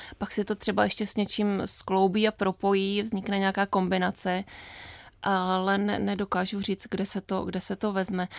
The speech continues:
Dost často mě věci napadají v takovém tom stavu těsně, těsně před usnutím. A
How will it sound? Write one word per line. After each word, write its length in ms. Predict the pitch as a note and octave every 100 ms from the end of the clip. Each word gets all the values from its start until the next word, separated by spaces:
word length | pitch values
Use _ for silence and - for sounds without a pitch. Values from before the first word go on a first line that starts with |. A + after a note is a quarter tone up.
| -
Dost 160 | - -
často 300 | - G3+ -
mě 180 | G#3+ G#3+
věci 280 | G#3+ G#3 A3
napadají 640 | G#3+ G#3 G#3 G#3 G#3+ G#3+
v 200 | G#3+ -
takovém 360 | - G3 G3 G3+
tom 160 | A3
stavu 440 | A3 - G#3 G3 G#3
těsně, 960 | G3+ G3 - - G#3 G#3 G#3 G#3 G#3 - -
těsně 360 | G3 - G#3 G#3
před 280 | - G3 -
usnutím. 600 | - G3+ G3 G#3+ A3 A#3 - - - A3
A 460 | - F#3 F#3 F#3+ F#3